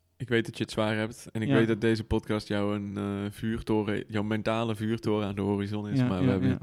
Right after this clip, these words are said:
Speaker 1: fucking
Speaker 2: Maar wat je
Speaker 1: niet
Speaker 2: bij
Speaker 1: met
Speaker 2: ons
Speaker 1: Urk.
Speaker 2: zoekt, dat kun je beter gaan zoeken bij het Urker Mannenkoor.
Speaker 1: Ja.
Speaker 2: Ja, dat gaan wij echt niet kunnen bieden.
Speaker 1: En gewoon in Amsterdam of zo. <laughs> Verhuis naar Amsterdam.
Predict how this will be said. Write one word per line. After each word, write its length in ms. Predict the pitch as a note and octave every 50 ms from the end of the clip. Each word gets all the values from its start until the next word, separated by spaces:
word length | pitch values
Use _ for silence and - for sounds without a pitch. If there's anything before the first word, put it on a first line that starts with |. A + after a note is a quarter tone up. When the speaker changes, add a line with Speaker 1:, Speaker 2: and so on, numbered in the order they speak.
| - - - - - - - - -
Speaker 1:
fucking 300 | - - - - A2 G#2+
Speaker 2:
Maar 100 | A2+ C3+
wat 120 | C3 D3+ E3+
je 60 | -
Speaker 1:
niet 100 | - E3+
Speaker 2:
bij 120 | - D#3+
Speaker 1:
met 80 | D#3+ D#3+
Speaker 2:
ons 200 | - F#3 G3+ G3+
Speaker 1:
Urk. 60 | F#3 -
Speaker 2:
zoekt, 240 | - F3+ G#3 - -
dat 140 | C#3 C#3 -
kun 160 | - D3 C#3+
je 100 | D3 C#3+
beter 360 | C3+ C#3+ D3 D3 - D3 C#3+
gaan 180 | - D3 C#3 C3+
zoeken 280 | C3+ C#3+ C3 - C#3
bij 120 | B2+ C3 C3
het 120 | C3 C3+
Urker 240 | - D3 C#3 C3 C3+
Mannenkoor. 600 | C3 C3 C3 C3+ B2+ B2+ - A#2 G#2+ A2 A2 A2 A2+ C3 -
Speaker 1:
Ja. 300 | - A#2+ A2 G#2 F#2 - - _ _ _ _ -
Speaker 2:
Ja, 300 | C3+ B2+ A#2 B2 B2 -
dat 280 | A2+ A#2 C3 C3 C3+ C3+
gaan 200 | - - D3+ D3
wij 140 | C#3+ C#3+ C#3
echt 120 | - D3 C#3+
niet 120 | C#3+ C3
kunnen 200 | B2 C3 B2+ A#2+
bieden. 300 | A2+ B2 A#2 A2+ A2 A2 A#2
Speaker 1:
En 120 | A#2 A2+ G#2+
gewoon 160 | G#2+ A2+ G#2+
in 140 | G#2+ G#2+ G#2
Amsterdam 520 | - A2 G#2+ A2+ - G#2+ G2+ G#2 F#2+ G2
of 120 | G2+ G2 F#2+
zo. 320 | - - - - - - - _ _ - - -
<laughs> 420 | - - - - - - - -
Verhuis 280 | B2 G#2+ A2 G#2+ A#2+ B2+
naar 100 | A#2+ G#2
Amsterdam. 520 | G#2 G#2 G2 G#2+ F#2+ - F2 F2+ F2+ F2